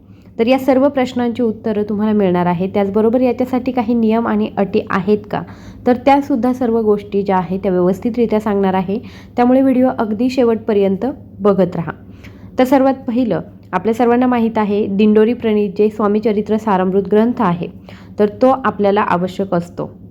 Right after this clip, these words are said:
आपल्या सर्व स्वामी भक्तांकडे हा ग्रंथ असेलच, ज्यांच्याकडे नसेल त्यांनी तो केंद्रातून घेऊन घ्या. आणि हा जो आहे, हा जो ग्रंथ आहे तो,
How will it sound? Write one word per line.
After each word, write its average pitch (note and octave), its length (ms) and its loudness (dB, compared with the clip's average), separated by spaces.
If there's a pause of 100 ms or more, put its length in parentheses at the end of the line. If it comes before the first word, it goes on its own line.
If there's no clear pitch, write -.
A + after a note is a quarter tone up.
(120)
आपल्या A3 240 2
सर्व A#3 380 2
स्वामी B3 280 0
भक्तांकडे G#3 520 -4
हा F#3+ 160 -4
ग्रंथ F3+ 380 0 (140)
असेलच, F#3+ 480 0 (440)
ज्यांच्याकडे C4 560 4
नसेल A3 600 -2
त्यांनी G#3 400 0 (200)
तो G#3+ 80 0
केंद्रातून G3+ 600 2
घेऊन A3+ 360 2
घ्या. F#3 160 -2 (500)
आणि G#3+ 220 2 (140)
हा A3+ 240 2
जो A#3 160 0
आहे, G3 300 0 (440)
हा A#3 100 2
जो A#3+ 240 0
ग्रंथ B3 340 0
आहे G#3 360 0
तो, A3 480 0